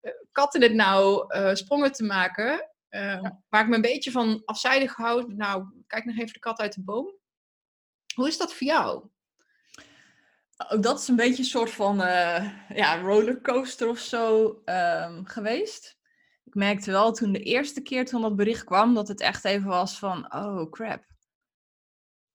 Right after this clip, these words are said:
Speaker 2: En nu, weet je wel? En, en wat betekent dit?" En, ehm,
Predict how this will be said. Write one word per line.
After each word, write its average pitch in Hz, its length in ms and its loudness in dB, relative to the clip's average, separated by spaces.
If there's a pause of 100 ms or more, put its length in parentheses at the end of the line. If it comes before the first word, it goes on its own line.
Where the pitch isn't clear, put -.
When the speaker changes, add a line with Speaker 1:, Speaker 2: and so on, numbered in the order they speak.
(600)
Speaker 2:
En 180 160 -6
nu, 247 240 6
weet 139 280 -2
je 160 60 -10
wel? 285 460 -8 (260)
En, - 220 -16
en 180 160 -8
wat 180 140 -6
betekent 254 420 0
dit?" 160 360 -4
En, 175 280 -6
ehm, 165 500 0